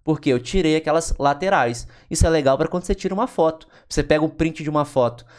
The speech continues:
Você tirou print de uma foto no Facebook. Aí vai ter lá o nome de quem postou, vai ter um texto. Mas se você recortar assim,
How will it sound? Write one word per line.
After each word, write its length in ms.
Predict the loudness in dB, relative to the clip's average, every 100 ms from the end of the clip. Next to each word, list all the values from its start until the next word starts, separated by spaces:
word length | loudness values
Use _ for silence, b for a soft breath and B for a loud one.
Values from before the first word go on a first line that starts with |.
| B
Você 100 | -12
tirou 260 | -4 0 0
print 280 | -2 -6 -6
de 80 | -4
uma 140 | -4
foto 340 | -2 -2 -2
no 80 | -4
Facebook. 600 | -2 -2 -2 -2 -2 0
Aí 80 | 0
vai 120 | 0
ter 120 | 0
lá 140 | 2 2
o 100 | 2
nome 300 | 0 0 -2
de 80 | -6
quem 180 | -6
postou, 680 | -4 -4 -4 -6 0 0 -2 B B
vai 140 | -2
ter 120 | -2 -4
um 100 | -6
texto. 600 | 0 0 0 -4 -10 -12 B B
Mas 160 | -2 -2
se 80 | -2
você 240 | -4 -2
recortar 500 | -2 -2 -6 -2 -2
assim, 300 | -2 -6 -12